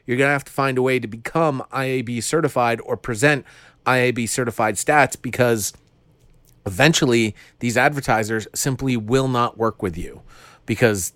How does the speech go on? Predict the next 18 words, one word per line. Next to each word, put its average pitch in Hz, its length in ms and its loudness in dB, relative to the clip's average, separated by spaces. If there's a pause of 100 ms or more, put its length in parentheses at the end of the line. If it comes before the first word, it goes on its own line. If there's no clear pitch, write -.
they're 117 160 2
going 135 300 2
to 143 80 2
look 123 240 2 (120)
at 101 260 0 (680)
at 113 220 2
your 117 200 2
stats 110 580 0
versus 104 400 -4
another, 110 540 0 (340)
and 110 120 -6
they're 117 60 -4
gonna 110 100 -6
be 113 100 0
like, 107 360 -2
"Well, 110 360 0
your 117 260 -2
stats 117 340 0